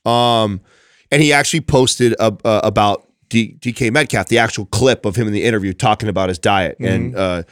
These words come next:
Speaker 1: Shannon Sharpe is the interviewer, the Hall of Fame football player. Uh, and he's basically razzing him, like, "Bro,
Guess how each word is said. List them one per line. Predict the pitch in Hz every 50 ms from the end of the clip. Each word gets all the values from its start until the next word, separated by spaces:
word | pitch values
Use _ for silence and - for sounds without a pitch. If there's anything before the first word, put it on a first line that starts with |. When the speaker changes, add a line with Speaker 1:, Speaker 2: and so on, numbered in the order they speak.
| _ -
Speaker 1:
Shannon | - - - 151 147 143 135
Sharpe | 117 - - 131 127 123 117 -
is | 113 104 92
the | 101 107 107
interviewer, | 107 107 98 95 95 92 87 85 85 -
the | - 95 90 90 85 87 92 -
Hall | 98 120 113 107
of | 98
Fame | - 107 101 95 92
football | - - 90 - 92 87
player. | 80 87 80 78 78 82 - _ _ _ _ _ _ _
Uh, | - 95 92 92 92 87 -
and | 104 104 101
he's | 107 104 104 90 98
basically | 107 - 135 131 123 - 110 - 113 104 90
razzing | 92 107 113 123 104 95 82
him, | 82 78 73 76 - _ _ _ _ _ -
like, | 95 95 80
"Bro, | - 120 139 147 123 92 71 71